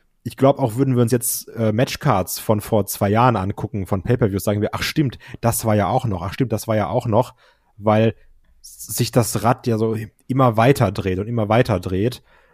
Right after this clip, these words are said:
Und dann werden da, glaube ich, manchmal Entscheidungen auch sehr ungalant und sehr hölzern getroffen. Ob das jetzt, also das will ich nicht mal verteidigen, nur ich glaube, manchmal ist das einfach so.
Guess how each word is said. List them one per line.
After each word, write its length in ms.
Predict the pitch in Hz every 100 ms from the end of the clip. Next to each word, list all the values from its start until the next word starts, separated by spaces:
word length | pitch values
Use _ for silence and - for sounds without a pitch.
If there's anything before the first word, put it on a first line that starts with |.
| _
Und 340 | - 107 104 - _ _ _ _
dann 280 | 117 117 113
werden 200 | 104 117
da, 80 | 127
glaube 140 | 113 120
ich, 100 | 107
manchmal 380 | 104 120 131 113
Entscheidungen 440 | 107 - 113 123
auch 200 | 113 110
sehr 460 | - - 110 113 110 _ _ _ _ _ _ _ -
ungalant 580 | 127 139 127 107 127
und 120 | 127 104
sehr 180 | 110
hölzern 320 | 95 117 113 95
getroffen. 640 | 90 - 85 - 82 - _ _ _ _ _ _ _ _
Ob 120 | 110
das 140 | 123 107
jetzt, 120 | 120
also 160 | 110 117
das 120 | 110
will 100 | 131
ich 60 |
nicht 120 | 131 123
mal 80 |
verteidigen, 640 | 113 107 113 120 101 95 85 _ _ _ -
nur 320 | 107 107 - _ _ _ _ _ _
ich 120 | -
glaube, 160 | 127 120
manchmal 340 | 131 120 120 -
ist 220 | 127 -
das 160 | 110 -
einfach 420 | 85 98 - 98
so. 380 | - 101 90